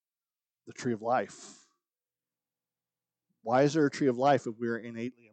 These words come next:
immortal? We're not. God provides that immortality. We're always dependent upon him. If we were immortal in and of ourselves, we would be God.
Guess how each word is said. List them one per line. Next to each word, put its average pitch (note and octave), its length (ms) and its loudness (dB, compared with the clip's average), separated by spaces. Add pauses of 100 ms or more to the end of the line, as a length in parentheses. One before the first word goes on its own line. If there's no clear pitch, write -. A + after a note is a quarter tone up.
immortal? A2 340 -10 (960)
We're A#2 240 -18
not. D3+ 460 -2 (240)
God C3+ 420 -2
provides B2+ 600 -2
that B2+ 200 4
immortality. A2+ 720 -4 (560)
We're C3 220 0
always D3 280 8
dependent C3 380 -4
upon A2+ 300 -8
him. G2+ 240 -14
If A#2+ 120 -10 (120)
we E3+ 180 2
were F3 320 6
immortal D3+ 500 4
in D3+ 140 -6
and D3+ 80 -2
of C#3+ 100 2
ourselves, D3+ 600 4 (420)
we G3 180 6
would G3 180 6
be F#3+ 120 0
God. G3+ 380 4